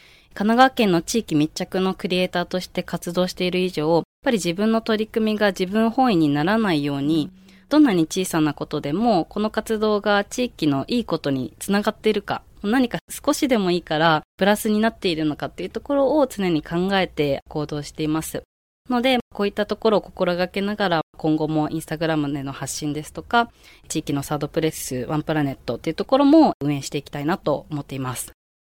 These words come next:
Speaker 2: スポットをご紹介されるだけでなく、そうした地域のためということを、もう本当に考えて、Instagramをアップされているということなんですね。ローカルクリエイターとしてご活躍の那智さんなんですけれども、今後の目標、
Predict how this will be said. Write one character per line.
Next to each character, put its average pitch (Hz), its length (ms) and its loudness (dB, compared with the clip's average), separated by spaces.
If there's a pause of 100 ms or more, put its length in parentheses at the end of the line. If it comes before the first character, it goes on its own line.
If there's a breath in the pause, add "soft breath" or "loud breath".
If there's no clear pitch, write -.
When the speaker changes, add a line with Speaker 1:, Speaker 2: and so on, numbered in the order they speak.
(100)
Speaker 2:
ス - 80 -20
ポ 208 120 -8
ッ - 20 -8
ト 190 160 -6
を 185 40 -2
ご 185 140 -2
紹 214 180 -2
介 214 220 -2
さ 202 160 -4
れ 214 100 0
る 220 120 2
だ 220 100 0
け 247 140 0
で 233 100 4
な 202 140 2
く、 196 120 -4
そ 208 120 -4
う 202 40 -2
し - 40 -8
た 196 120 -2
地 - 180 -2
域 254 140 0
の 220 120 4
た 202 100 0
め 247 160 4
と 254 80 2
い 220 80 6
う 208 60 4
こ 185 140 0
と 160 180 2
を、 160 240 0
も 175 240 -2
う 185 100 -8
本 233 140 2
当 262 100 2
に 254 240 6
考 - 280 -2 (100)
え 269 100 4
て、 160 280 2 (220 loud breath)
Instagram 165 520 -2
を 170 100 2
ア 165 80 2
ッ - 20 -6
プ - 80 -12
さ 165 120 -2
れ 165 100 -2
て - 80 0
い 170 40 2
る 175 100 0
と 160 100 -2
い 160 40 0
う - 20 -6
こ 160 120 -4
と 165 120 -2
な 165 140 -2
ん 156 40 -4
で 156 100 -6
す - 140 -8
ね。 185 240 2 (460)
ロ 196 140 2
ー - 20 2
カ 196 120 2
ル 190 80 4
ク 196 140 2
リ 208 80 6
エ 208 60 6
イ 202 40 0
タ 190 120 2
ー - 20 0
と 175 120 -2
し - 40 -2
て 175 140 0
ご 170 100 0
活 180 280 0
躍 185 220 2
の 175 160 2
那 180 140 2
智 - 80 -14
さ 196 160 -2
ん 185 60 -2
な 185 100 0
ん 180 60 0
で 175 100 0
す - 80 -10
け 175 140 -4
れ 170 80 0
ど 156 100 -4
も、 180 240 4 (220 loud breath)
今 240 180 8
後 247 140 10
の 233 100 8
目 196 260 4
標、 220 340 4